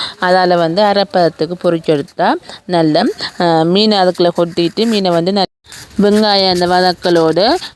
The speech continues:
சேர்ற மாதிரி மீனையுமே நல்லா கிளறி விடுறேன். ஹம், அதுக்கு பிறகு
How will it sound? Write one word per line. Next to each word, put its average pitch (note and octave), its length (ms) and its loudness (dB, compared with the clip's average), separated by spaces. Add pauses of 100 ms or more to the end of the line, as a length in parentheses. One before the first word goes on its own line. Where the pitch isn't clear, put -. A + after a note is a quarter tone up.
(180)
சேர்ற F#3+ 440 0
மாதிரி E3 340 -2
மீனையுமே F#3+ 540 0
நல்லா F3+ 280 0
கிளறி E3+ 420 0
விடுறேன். D3 520 0 (280)
ஹம், E3+ 220 0
அதுக்கு F3+ 340 0
பிறகு E3+ 400 0